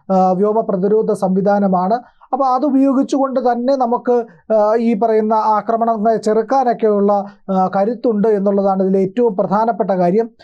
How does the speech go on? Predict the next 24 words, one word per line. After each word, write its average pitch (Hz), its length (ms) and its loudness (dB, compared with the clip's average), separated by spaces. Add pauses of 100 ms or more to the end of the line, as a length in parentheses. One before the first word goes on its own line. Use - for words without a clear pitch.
(220)
എസ് 277 140 -2
ഫോർ 254 220 0
ഹൺഡ്രഡ് 254 360 0
ട്രയംഫ് 240 420 0
എന്ന് 240 200 0
പറയുന്ന 226 320 2
സംവിധാനമാണ്, 208 920 0 (320)
ആ, 190 280 2
ഇന്ത്യ 220 560 0
കൂടുതലായി 214 480 0
ഉപയോഗിക്കുന്നത്. 190 800 0
പാകിസ്ഥാനെതിരായ 220 840 0
ഓപ്പറേഷൻ 202 400 -2
സിന്ദൂറിൽ 214 440 0
ഇന്ത്യയുടെ 208 320 0
പോരാട്ടത്തിൽ 202 520 0 (300)
നിർണായക 269 500 0
പങ്ക് 220 280 -4
വഹിച്ചതായിരുന്നു 208 720 0
എസ് 196 160 -2
ഫോർ 202 180 0
ഹൺഡ്രഡ് 190 260 -2
ട്രയംഫ്. 180 380 0 (560)
ആ, 190 380 2